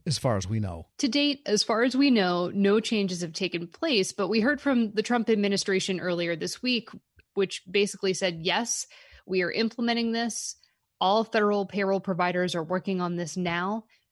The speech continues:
Speaker 2: So federal employees who meet the income threshold will see savings. And this administration official also said that we want all payroll providers to implement the deferral on the same schedule. So the deferral should be implemented starting with the second paycheck in September, which,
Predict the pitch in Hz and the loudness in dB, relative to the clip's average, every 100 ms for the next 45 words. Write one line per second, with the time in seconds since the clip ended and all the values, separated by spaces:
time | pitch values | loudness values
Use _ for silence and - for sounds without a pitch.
0 | - 196 175 190 196 190 185 190 185 185 | -6 -6 0 2 2 0 -4 -2 0 -2
1 | - 208 190 214 - - 190 180 202 202 | -2 -2 0 -2 -4 -8 -8 -2 -2 -2
2 | 202 180 - 226 226 214 190 170 160 - | -4 -8 -6 -6 -2 -2 -2 -2 -6 -6
3 | 180 - - 233 247 247 240 - - 202 | -8 -2 2 2 2 0 -4 -8 -2 0
4 | 202 80 - 190 226 247 233 233 - 240 | 0 -2 -8 0 2 4 2 0 0 -2
5 | - 220 - 233 - 208 202 185 208 - | -2 -4 0 -2 0 0 -2 -2 -4 -4
6 | 185 185 190 190 190 214 - 196 214 240 | -2 -2 -2 -2 0 -2 -4 -4 -2 -2
7 | - 226 214 202 - 180 180 180 180 - | -2 -2 0 -2 -2 -2 -2 0 -4 -6
8 | - 190 - 185 180 185 165 165 - 185 | -6 -6 -2 -2 -2 -4 -8 -8 -2 -2
9 | 175 - 180 165 - 247 285 294 - 185 | -2 -4 -6 -6 -6 -4 0 0 0 -2
10 | 170 170 160 160 - 196 185 175 175 185 | -2 -4 -4 -4 -4 0 0 -2 -4 -4
11 | 185 240 226 202 208 185 180 202 208 208 | -4 -2 0 0 -2 0 -2 0 -2 0
12 | 190 180 175 - _ _ _ - - 202 | 0 0 -2 -4 _ _ _ -10 2 4
13 | 190 185 - 170 - 254 247 180 165 185 | 4 2 -2 -8 -4 -4 0 -2 0 -2
14 | 170 180 170 170 165 - 208 196 180 180 | -2 -2 -6 -10 -10 -6 -2 0 2 0
15 | - 180 180 - | 0 -2 -2 -2